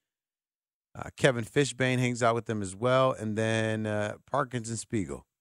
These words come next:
Dan Wiederer at four, Jalen Johnson at five. Just a jam-packed, all-day, nonstop love affair,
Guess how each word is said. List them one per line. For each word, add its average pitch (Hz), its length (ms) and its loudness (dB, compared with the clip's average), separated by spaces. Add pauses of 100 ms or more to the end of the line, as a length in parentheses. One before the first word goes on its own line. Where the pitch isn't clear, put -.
Dan 131 200 2
Wiederer 123 440 0
at 101 60 -6
four, 131 440 0
Jalen 120 340 2
Johnson 110 360 0
at 92 100 -10 (100)
five. 104 460 0 (840)
Just 175 200 0
a 131 60 2
jam-packed, 127 1000 2 (400)
all-day, 123 720 4
nonstop 113 800 0
love 110 320 0
affair, 82 540 -8